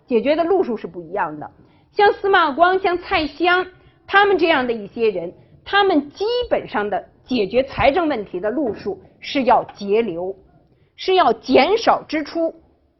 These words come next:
比方那个时候，他们批评国家的问题在于什么呢？在于三冗三费，对不对？国家的这个耗费太大了，官员的规模太大，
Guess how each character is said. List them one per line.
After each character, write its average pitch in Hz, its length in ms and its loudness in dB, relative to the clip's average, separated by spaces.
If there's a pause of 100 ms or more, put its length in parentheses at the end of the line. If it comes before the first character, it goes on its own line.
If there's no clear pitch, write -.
(380)
比 302 120 2
方 381 180 4
那 453 180 4
个 294 120 4
时 269 160 2
候， 262 160 4
他 415 320 0
们 339 160 2
批 370 340 -2
评 240 320 -6 (100)
国 247 220 10
家 311 260 -2
的 269 80 -4
问 262 280 -4
题 214 180 -12
在 330 200 2
于 294 120 -2
什 240 180 -4
么 226 100 -4
呢？ 294 180 -4 (280)
在 381 160 6
于 349 140 -2
三 427 300 0 (240)
冗 196 200 -2
三 381 360 -2
费， - 320 -4 (580)
对 392 100 0
不 370 80 0
对？ 392 120 0 (320)
国 392 200 6
家 415 280 4
的 415 100 0
这 359 100 -4
个 311 120 -2
耗 403 440 4
费 247 280 -6
太 240 240 -6
大 196 260 0
了， 135 180 -8 (680)
官 359 320 6
员 254 220 -2
的 262 80 -2
规 320 260 -6
模 226 220 -6
太 202 240 -12
大， 190 320 -4